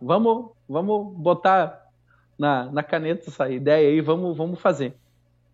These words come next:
Aí, cara, a gente foi projetando, projetando como é que ia ser, e tinha uma festa muito grande lá também na, na, na Argentina, que é a festa da cerveja, que acontece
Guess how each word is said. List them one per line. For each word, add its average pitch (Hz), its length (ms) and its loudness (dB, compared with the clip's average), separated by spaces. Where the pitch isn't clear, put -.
Aí, 185 340 2
cara, 214 280 2
a 185 40 0
gente 175 200 -6
foi 196 120 -2
projetando, 190 760 -2
projetando 175 560 -2
como 165 200 -2
é 165 40 2
que 165 160 0
ia 147 80 6
ser, 202 440 0
e 156 640 4
tinha 190 180 0
uma 214 140 2
festa 208 400 0
muito 208 340 -2
grande 196 380 2
lá 165 180 4
também 160 400 -4
na, 143 440 -6
na, 117 360 -6
na 135 120 2
Argentina, 147 500 0
que - 80 -4
é 170 60 4
a - 20 -6
festa 165 320 -2
da 175 140 0
cerveja, 175 500 0
que - 100 -2
acontece 175 720 0